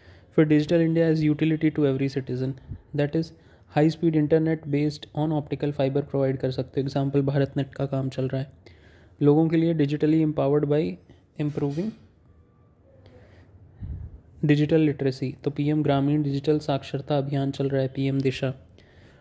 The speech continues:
नौ पिलर्स हैं डिजिटल इंडिया के, गवर्नमेंट से रिलेटेड, गैजेट से रिलेटेड, लोगों से रिलेटेड।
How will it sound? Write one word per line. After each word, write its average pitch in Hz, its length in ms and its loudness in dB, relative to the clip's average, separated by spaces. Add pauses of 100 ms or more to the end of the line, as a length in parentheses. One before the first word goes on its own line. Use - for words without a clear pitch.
(120)
नौ 151 160 4
पिलर्स 160 360 2
हैं 165 80 0
डिजिटल 151 320 -2
इंडिया 151 280 2
के, 147 160 -4
गवर्नमेंट 139 380 0
से 156 120 0
रिलेटेड, 147 420 -2
गैजेट 135 320 2
से 147 140 -2
रिलेटेड, 139 480 -2
लोगों 131 240 0
से 131 160 -6
रिलेटेड। 131 380 -6